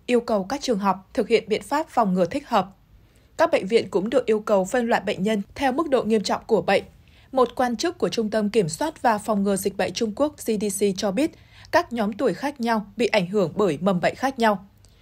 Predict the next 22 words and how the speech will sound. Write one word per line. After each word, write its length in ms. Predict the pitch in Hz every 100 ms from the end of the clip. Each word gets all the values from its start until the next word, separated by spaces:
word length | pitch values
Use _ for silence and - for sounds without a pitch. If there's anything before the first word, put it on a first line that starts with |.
| - _ -
Ông 280 | 254 247 220
Wang 340 | 202 240 220
Huowing, 420 | 233 220 226 214 190 - _ _ _
chuyên 200 | 302 285
gia 140 | 269
trưởng 280 | 262 247 156
về 180 | 170 185
kế 180 | - 185
hoạch 260 | 254 220
tiêm 160 | 240 226
chủng 220 | 254 180
của 140 | 160 160
C 80 |
D 180 | 214 202 202 196
C, 20 | 208 190 -
cho 160 | 233
biết 260 | 214 320 -
bệnh 180 | 220 214
viêm 140 | 262 247
phổi 300 | 254 208 147
do 320 | - 208 196 -
Mycoplasma 840 | 240 - 226 220 214 269 - 208